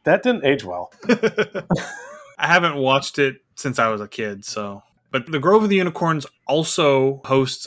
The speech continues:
Speaker 2: a lot of Pegasi. So if you wanna get your My Little Pony going on,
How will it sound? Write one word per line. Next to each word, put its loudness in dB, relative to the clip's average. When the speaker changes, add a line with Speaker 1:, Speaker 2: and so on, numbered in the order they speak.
Speaker 2:
a -4
lot -2
of -6
Pegasi. -4
So -2
if 0
you 2
wanna 0
get -4
your 0
My 2
Little -6
Pony 0
going -2
on, -2